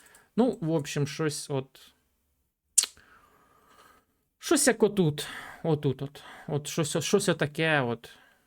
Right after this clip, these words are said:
Отаке відскок сюди, от, отакі якісь тести. Тобто, ну, звичайна робота, коли в нас п'ятдесятиденна єма розвертається і ціна фіксується під нею.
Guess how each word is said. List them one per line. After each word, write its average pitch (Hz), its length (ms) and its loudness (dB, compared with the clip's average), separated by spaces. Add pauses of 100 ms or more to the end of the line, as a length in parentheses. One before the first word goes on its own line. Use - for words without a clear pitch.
(140)
Отаке 139 680 -2
відскок 151 540 -2
сюди, 131 360 -2
от, 117 160 -4
отакі 143 320 -4
якісь 139 280 -2
тести. - 380 -10 (340)
Тобто, 160 340 -2
ну, 196 280 0 (600)
звичайна 165 580 0
робота, 180 440 0
коли 151 220 -2
в 151 40 -2
нас 147 180 -2
п'ятдесятиденна 147 840 -2
єма 135 520 -2
розвертається 165 800 -2
і 151 180 -4
ціна 139 420 -4 (280)
фіксується - 560 -2
під - 200 -10
нею. 151 300 -10